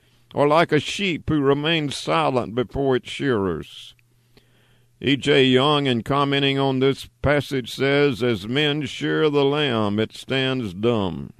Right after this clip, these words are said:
Possibly the mention of a lamb reflects upon the sacrificial lamb of Exodus twelve three in the Passover,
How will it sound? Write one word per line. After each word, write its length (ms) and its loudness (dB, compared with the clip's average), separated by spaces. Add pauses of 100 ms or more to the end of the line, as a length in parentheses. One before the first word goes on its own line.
(1700)
Possibly 520 2
the 140 4
mention 460 0
of 160 2
a 80 4
lamb 480 2
reflects 520 0
upon 360 -2
the 100 -2
sacrificial 880 -4
lamb 320 0
of 160 -2
Exodus 480 -4
twelve 460 0
three 320 -2
in 100 0
the 80 -2
Passover, 800 -2